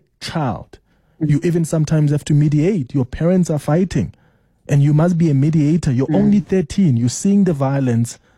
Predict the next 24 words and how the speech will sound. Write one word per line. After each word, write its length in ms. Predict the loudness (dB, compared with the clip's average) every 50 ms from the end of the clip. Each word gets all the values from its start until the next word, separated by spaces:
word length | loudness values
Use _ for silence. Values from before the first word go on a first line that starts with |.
| _ _ _ _ _ -2
Your 180 | 0 2 2
mom 580 | 2 4 2 2 2 2 2 2 2 2 0 -2 -2 -4
is 160 | -4 -2 -2
hurt 500 | -2 -2 0 0 0 0 0 -2 -2 -4 -6 -8 -10 _ _
and 180 | -4 0 0 2
mom 360 | 2 2 2 2 2 2 2
runs 420 | 2 2 2 2 2 2 0 0 -2
to 140 | -4 -2 -2
you 160 | 0 0 -2
to 140 | -2 -4 -6
complain, 540 | -2 -2 -2 -2 0 0 0 0 2 2 0
and 120 | 0 0
somehow 320 | 0 2 2 2 2 2
you 160 | 2 2 2 2
must 220 | 0 0 0 -2
be 100 | -2 -2
a 60 | -2
shoulder 360 | -2 -2 -2 0 0 0 0
to 120 | -2 -4 -6
cry 280 | -4 -2 0 0 2
on. 220 | 2 2 0 0 -2 -6 _ _ _ _ _ _ -14 -10
But 120 | -8 -8 -6
for 140 | -4 -4 -2
some, 280 | 0 0 0 0 0